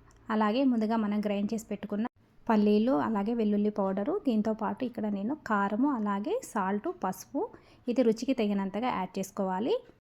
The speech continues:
కారం అనేది మన ఆప్షనల్, అది కారం ఎక్కువ తినేవాళ్ళు కొంచెం ఎక్కువ వేసుకోవచ్చు. తర్వాత నేను ఇక్కడ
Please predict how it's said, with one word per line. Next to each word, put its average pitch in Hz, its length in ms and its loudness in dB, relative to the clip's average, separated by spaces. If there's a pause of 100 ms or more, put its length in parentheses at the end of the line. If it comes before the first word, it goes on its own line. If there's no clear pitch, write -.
(220)
కారం 220 360 6
అనేది 214 280 0
మన 254 100 2 (120)
ఆప్షనల్, 202 440 -2 (220)
అది 214 200 -2
కారం 196 320 2
ఎక్కువ 220 220 -2
తినేవాళ్ళు 202 400 -2
కొంచెం 294 240 -2
ఎక్కువ 190 220 -8
వేసుకోవచ్చు. 196 440 -6
తర్వాత 202 360 -2
నేను 240 120 -2
ఇక్కడ 226 160 -4